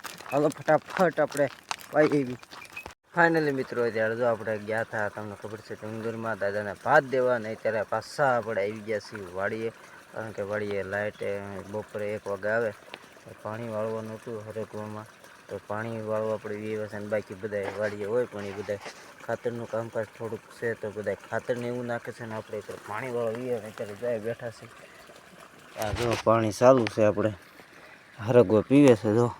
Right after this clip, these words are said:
અહીંથી આમ એટલો હરગવો બધો પાવાનો બાકી છે ને એટલો પીધો છે. અને આની હેઠે છે ઈ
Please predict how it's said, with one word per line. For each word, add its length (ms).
અહીંથી 240
આમ 220
એટલો 420
હરગવો 360
બધો 340
પાવાનો 380
બાકી 380
છે 140
ને 160
એટલો 200
પીધો 400
છે. 160
અને 560
આની 300
હેઠે 160
છે 260
ઈ 140